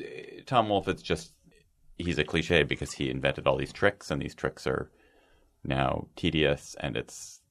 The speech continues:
it's much broader and not subtle. I mean, Bonfire of the Vanities is a,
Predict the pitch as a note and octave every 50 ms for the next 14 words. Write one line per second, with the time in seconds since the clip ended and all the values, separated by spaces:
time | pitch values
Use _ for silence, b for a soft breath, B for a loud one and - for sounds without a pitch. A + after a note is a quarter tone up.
0 | _ - - - - - - - - - - - - - D2+ D2 C#2+ - - -
1 | D#2 D2+ C#2+ C2+ C#2 C#2 C#2 C#2 C2+ C2 - - A#1+ B1+ B1 B1 B1+ - - C2
2 | C2 - - - _ - - - D2 C2 B1 B1+ A#1+ - - - _ _ _ _
3 | _ _ _ _ _ _ _ _ D#2+ D2+ C#2+ D#2+ D2 C#2 - D2 C#2 C2 C2 C2
4 | C2 C2+ C#2 C2 C2 B1 B1 - - - - C2+